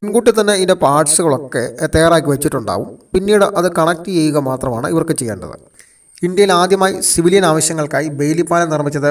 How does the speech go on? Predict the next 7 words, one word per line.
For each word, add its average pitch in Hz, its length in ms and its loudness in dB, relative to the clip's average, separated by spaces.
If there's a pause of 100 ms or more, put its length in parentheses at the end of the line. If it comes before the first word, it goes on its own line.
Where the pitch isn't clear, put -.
(140)
പമ്പാ 147 400 0
നദിക്ക് 170 420 -2
കുറുകെ 139 280 -6 (120)
കേരളത്തിലെ 147 460 -4 (220)
പത്തനംതിട്ട 175 440 -2
ജില്ലയിലെ 135 400 -4
റാന്നിയിലാണ്. 139 680 -2